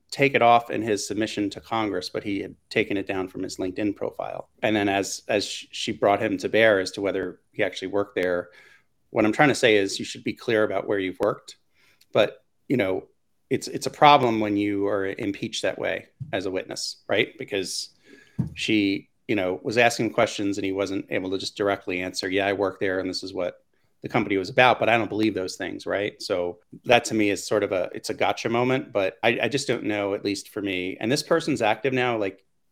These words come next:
actually in the crypto field. He writes a lot. He's, he's left office. He left the Trump field. He writes a lot with a New York, ex-New York regulator.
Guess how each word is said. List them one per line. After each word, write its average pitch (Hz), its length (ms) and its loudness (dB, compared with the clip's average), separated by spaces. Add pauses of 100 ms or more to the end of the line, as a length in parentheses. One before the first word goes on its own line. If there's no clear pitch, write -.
(120)
actually 113 300 0
in 107 60 -2
the 92 80 -2
crypto 123 560 -2 (140)
field. 131 300 0
He 101 60 -4
writes 101 260 -2
a 117 40 -2
lot. 113 340 2 (100)
He's, 104 240 -10
he's - 160 -12
left 104 240 -2
office. 101 360 -4
He 101 60 -8
left 98 180 -6
the 104 60 -12
Trump 101 260 -6
field. 98 300 -4
He 95 160 -4 (400)
writes 127 240 2
a - 60 0
lot 110 200 4
with 120 140 -10
a 95 180 -2
New 101 140 0
York, 107 280 0 (120)
ex-New 107 260 -4
York 110 220 -2
regulator. 113 600 -2